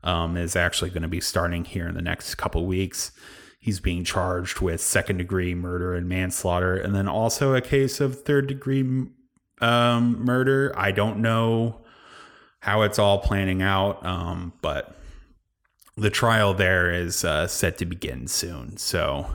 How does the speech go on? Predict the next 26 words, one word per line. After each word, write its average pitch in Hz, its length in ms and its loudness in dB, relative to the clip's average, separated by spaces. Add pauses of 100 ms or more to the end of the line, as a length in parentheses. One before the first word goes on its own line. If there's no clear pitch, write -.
(840)
and 90 160 -2
then 87 240 0
the 85 180 -2
trial 87 420 0
of 87 140 -2
the 87 120 -2
other 82 200 0
four 80 320 -2
officers. 80 720 -4
And 101 240 -2 (880)
I 208 80 4
don't 226 120 4
know. 165 260 4
It's 92 220 4
just, - 480 2
uh, 117 460 6 (1700)
it 110 160 2
does, 147 380 4
at 120 280 2
least 120 500 4
at 104 220 0
this 110 260 2
point, 101 560 2
seems 98 600 0
to 101 100 0
be 90 600 -4